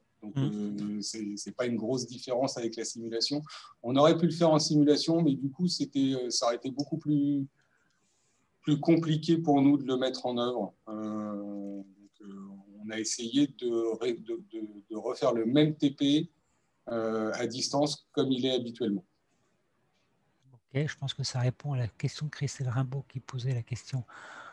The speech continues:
Speaker 2: en, en, dans le, dans la discussion, est-ce qu'il y a eu changement sur les objectifs du T P ?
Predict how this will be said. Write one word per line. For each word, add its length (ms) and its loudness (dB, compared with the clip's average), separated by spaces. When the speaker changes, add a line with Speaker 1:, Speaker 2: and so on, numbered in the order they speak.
Speaker 2:
en, 1120 8
en, 260 2
dans 200 4
le, 220 -2
dans 100 4
la 100 6
discussion, 600 0
est-ce 120 0
qu'il 160 -4
y 40 2
a 20 0
eu 40 -2
changement 420 -2
sur 240 -6
les 360 0
objectifs 380 -4
du 120 -4
T 140 -2
P ? 200 -2